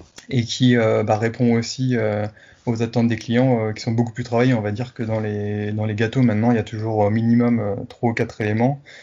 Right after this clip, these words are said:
si ce n'est plus. Et, euh, et quand je parle de haut de gamme, c'est qu'évidemment, bah, les prix en découlent, euh, sont de plus en plus chers. Et, euh, ce qui fait que, bah, voilà, c'est, c'est devenu maintenant quelque chose, euh, alors que ça reste un gâteau, euh,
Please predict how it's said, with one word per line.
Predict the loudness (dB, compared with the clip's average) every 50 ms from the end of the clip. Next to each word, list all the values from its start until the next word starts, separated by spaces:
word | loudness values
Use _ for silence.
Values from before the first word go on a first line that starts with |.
| -20 _
si | -14 -14
ce | -10 -6
n'est | -6 -6
plus. | -2 -2 -2 -2 -2 -8 -16 _ _ -20 -20 -20 -20 -20 _ _ _ _
Et, | -2 0 0 0
euh, | 0 0 0 0 0 0 0 0 0 0 -2 -4 -4 -8 -8 -6
et | -4 -2 -2 0 0 -2 -2
quand | -2 -2 -4 -6
je | -2
parle | 0 0 0 0
de | -2
haut | -2
de | 0
gamme, | 2 2 2 2 0
c'est | -2 -8 -8
qu'évidemment, | -8 -8 -8 -6 -4 -4 0 2 4 4
bah, | 4
les | 2 0 -4
prix | -4 -2 -4 -2
en | -2
découlent, | -2 -4 -6 -4 -2 -2 0 0
euh, | 0 -2 -6 -6 -8 -10
sont | -8 -6 -8
de | -8
plus | -6 -6 -6 -4
en | -4 -4
plus | -6 -10
chers. | -12 -4 0 2 2 2 0 -4 _ _ -20 -20 -20 -20 _ _ _ _
Et, | -8 -6 -4 -2
euh, | 0 0 0 -2 -4
ce | -6 -8
qui | -10 -10 -10
fait | -2 -2 -2 -2
que, | 0 -2 -4 -2 -2 -2
bah, | -4 -4 -2 0
voilà, | 2 2 0
c'est, | 0 -6 -8 -8 -8 -8 -8 -10 -12 -12 -14 -16 _ _ _
c'est | -12 -10 -8
devenu | -6 -4 -2 2 2 4 4
maintenant | 2 2 0 0 0 0 -2
quelque | -2 -4 -8 -8 -10
chose, | -10 -4 -2 -2 0 0
euh, | 0 -2 -2 -4 -6 -8 _ -20 -20 -16 -4 0
alors | 0 0
que | 2
ça | 0 0
reste | 0 0 0 0
un | 0
gâteau, | 2 2 0 0 0 0 0 0 0
euh, | -2 -6